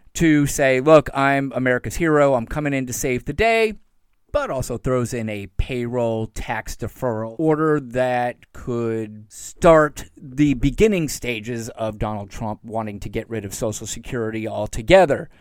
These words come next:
And if he gets a second term, there's a very good chance that that could happen. But hopefully we only have eleven more weeks of this guy. Yeah, he'll have to finish out eleven more weeks until the election.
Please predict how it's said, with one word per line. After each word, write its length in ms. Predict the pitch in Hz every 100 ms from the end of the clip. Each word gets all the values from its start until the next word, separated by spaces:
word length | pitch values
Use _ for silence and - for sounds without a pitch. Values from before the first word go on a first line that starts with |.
| - _ -
And 460 | 117 110 104 104 - _
if 200 | 127 123
he 120 | - 117
gets 300 | 175 233 190
a 40 |
second 380 | - 175 160 131
term, 340 | 151 143 143
there's 200 | 139 127
a 40 | 123
very 320 | 135 135 131
good 220 | 127 117
chance 380 | - 117 110 -
that 100 | 104
that 220 | 120 107
could 120 | 117
happen. 460 | 110 107 - - 156 _ _ _ _ _ _
But 300 | 139 131 131 -
hopefully 640 | - 185 - 170 165 160
we 260 | 147 127 120
only 300 | 139 175 214
have 580 | 170 156 131 127 127 - - -
eleven 580 | 127 120 139 160 175 165
more 280 | 147 143 127
weeks 640 | 120 120 104 - - - _ _ _ _
of 180 | 113 104
this 180 | 113
guy. 160 | - 113
Yeah, 320 | 143 160 160
he'll 160 | 156 151
have 180 | 143 -
to 180 | 131 120
finish 420 | - 135 123 135
out 260 | 123 117 - _ _ _ -
eleven 260 | 165 226 208
more 140 | 175
weeks 280 | 156 143 -
until 280 | 120 139 120
the 140 | 120
election. 580 | 104 107 - - 147